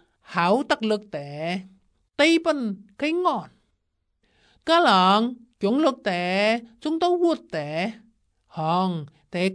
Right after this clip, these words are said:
cân bắn, bố lấy chọn tệ. Quản lý, tụi tây, tụi nào. Lực cậu gái lơ. Cậu ít lượng xịm tầng, Vòng đời lấp bài. Lưỡng liếm tầng,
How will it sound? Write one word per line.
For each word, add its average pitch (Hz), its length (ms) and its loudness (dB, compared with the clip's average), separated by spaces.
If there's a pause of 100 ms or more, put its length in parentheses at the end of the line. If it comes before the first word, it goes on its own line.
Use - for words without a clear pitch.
cân 262 340 -2
bắn, 339 260 -4 (260)
bố 320 120 0
lấy 330 280 0
chọn 190 300 -6
tệ. 160 380 -6 (640)
Quản 233 200 2
lý, 277 260 -2 (200)
tụi 180 340 0
tây, 349 320 -4
tụi 165 140 -6
nào. 196 380 -2 (680)
Lực 349 280 6
cậu 277 240 6
gái 269 340 8
lơ. 302 560 6 (580)
Cậu 240 220 8
ít 330 320 8
lượng 240 200 4
xịm 240 380 0
tầng, 220 420 2 (300)
Vòng 226 440 2
đời 269 160 4
lấp 359 200 8
bài. 247 460 4 (680)
Lưỡng 254 300 6
liếm 254 260 2
tầng, 214 360 2